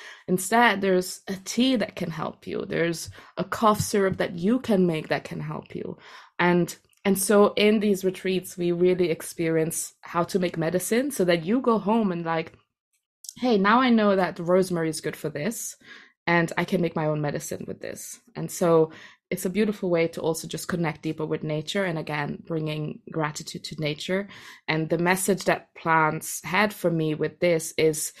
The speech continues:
how we've so disconnected with nature that we've forgotten that we are one and not separate. And that was the whole message for these retreats. And, um, and yeah, they've been really, really powerful, each one so amazing.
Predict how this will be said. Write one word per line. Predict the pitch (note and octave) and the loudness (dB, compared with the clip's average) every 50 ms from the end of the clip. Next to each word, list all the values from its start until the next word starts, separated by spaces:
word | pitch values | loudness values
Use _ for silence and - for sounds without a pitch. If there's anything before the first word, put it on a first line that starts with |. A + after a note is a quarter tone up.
| - - - _ | -20 -20 -20 _
how | _ - E3 D#3+ E3 E3+ E3 E3 | _ -4 2 4 6 6 6 6
we've | D#3 E3+ F#3 F#3 F3+ F3 | 4 2 2 2 2 2
so | - - - - - G3 G3 G#3 G#3 | 0 -8 -6 0 2 4 4 6 4
disconnected | G#3 F3+ F#3 F#3 F#3 - - F#3+ F3+ F3 E3 E3 - - F#3 D#3+ | 4 2 0 -2 -2 -4 -4 -2 0 0 0 -2 -4 -6 -6 -2
with | D#3+ E3 E3 | -2 -2 -2
nature | E3+ D#3+ D#3 D#3+ D#3+ - F3+ | 0 0 0 -2 -2 -4 -6
that | E3+ E3 E3 E3+ | -4 -4 -4 -2
we've | E3 D#3+ D#3+ | -4 -4 -6
forgotten | - - E3+ D#3+ D#3 D#3 D3+ D3+ - E3+ E3 | -4 -4 -4 -2 0 -2 -4 -2 -4 -4 -4
that | D#3+ D#3 - D3+ | -2 -4 -4 -4
we | D#3+ D#3+ F3+ | -4 -4 -2
are | - D#3+ D#3 D#3 | 0 0 0 0
one | D#3 D3+ D3+ D#3 D3+ D#3 F#3+ A3+ B3+ C4 - _ _ _ _ _ _ | 0 0 0 0 0 2 4 2 2 0 -2 _ _ _ _ _ _
and | - D#3 D3+ | -8 -6 -6
not | D#3 D3+ - - | -6 -8 -8 -8
separate. | - - C#3+ D3 - - - - - - - - - - _ _ _ _ - - _ _ _ _ | -6 -6 -6 -8 -8 -8 -8 -8 -8 -8 -12 -18 -18 -20 _ _ _ _ -20 -20 _ _ _ _
And | D#3+ F3 | 0 0
that | F3 F3+ | 2 2
was | F3+ F3 E3 | 2 2 0
the | F3 | 0
whole | D#3+ E3 E3 D#3+ | 2 2 2 2
message | D#3 D3+ D3+ D3+ - D#3+ D3+ - | 2 0 -2 -4 -6 -8 -10 -8
for | - D3+ | -8 -8
these | D3+ D3+ D#3 D3+ - - - | -6 -4 -6 -6 -6 -8 -10
retreats. | D3+ D3 - - F3 E3+ - - - - - - - - _ _ | -12 -12 -8 -8 -8 -8 -8 -10 -10 -10 -8 -8 -8 -10 _ _
And, | F3 E3 E3 E3 E3 D#3+ D#3+ - | 0 2 2 2 0 -4 -4 -2
um, | D#3+ D#3 D#3 D#3+ D#3 D#3+ - - - - | 0 0 2 2 0 -2 -6 -8 -10 -6
and | F3 E3+ F3 | -4 -2 2
yeah, | G3+ A#3 A#3+ | 4 4 4
they've | G#3+ G#3+ G3+ F#3+ F#3 F#3+ | 6 6 4 4 2 0
been | F#3+ G3 G3 F#3+ F#3 F3+ | 0 0 2 2 0 0
really, | F3 G3 G3+ G3 F#3 G3 | 0 0 2 2 2 2
really | F3+ F#3 F3 E3+ E3+ | 0 0 -4 -4 -6
powerful, | - - - E3+ E3+ E3+ E3+ E3+ - F3 E3+ E3 | -8 -2 0 2 2 2 2 0 -2 -6 -6 -4
each | - F3 F3 - - - | -2 -2 -2 -2 -4 -6
one | E3+ E3+ E3+ E3 E3 D#3+ D#3 D3+ - - - - - - - - _ _ _ _ _ | -2 -2 0 0 0 -2 -4 -6 -10 -18 -20 -20 -20 -20 -20 -20 _ _ _ _ _
so | - - - - - G3 F#3+ | -10 -6 -4 4 6 8 8
amazing. | F#3 F#3 F3+ E3 E3 E3 D#3+ - F3 E3+ E3 E3 E3 E3+ F3+ | 8 8 6 4 2 0 0 0 0 2 2 0 -2 -4 -8